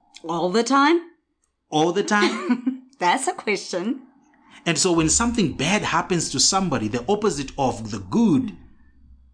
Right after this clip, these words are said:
Speaker 2: that happens
Speaker 1: Mm.
Speaker 2: to them, can we therefore stand up and say in the court of law of the spiritual heavens and say, "This is a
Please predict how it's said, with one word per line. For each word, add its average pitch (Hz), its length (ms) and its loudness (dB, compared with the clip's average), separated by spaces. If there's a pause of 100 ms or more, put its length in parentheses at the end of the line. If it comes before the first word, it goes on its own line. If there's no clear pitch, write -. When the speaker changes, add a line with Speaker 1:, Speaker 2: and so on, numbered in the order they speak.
(220)
Speaker 2:
that 147 160 0
happens 131 560 -6
Speaker 1:
Mm. 139 120 -18 (340)
Speaker 2:
to 208 160 0
them, 98 320 -4 (500)
can 190 240 0
we 208 80 4
therefore 160 380 0
stand 143 320 -2
up 135 260 -4
and 120 220 0
say 160 640 0
in 147 120 -2
the 127 100 -2
court - 280 -6
of 127 160 -6
law 127 420 0 (400)
of 107 300 -4
the 110 60 -4
spiritual 131 500 -2
heavens 120 540 -6 (540)
and 117 180 2
say, 131 440 2 (160)
"This 123 220 -2
is 113 100 -2
a 87 160 -6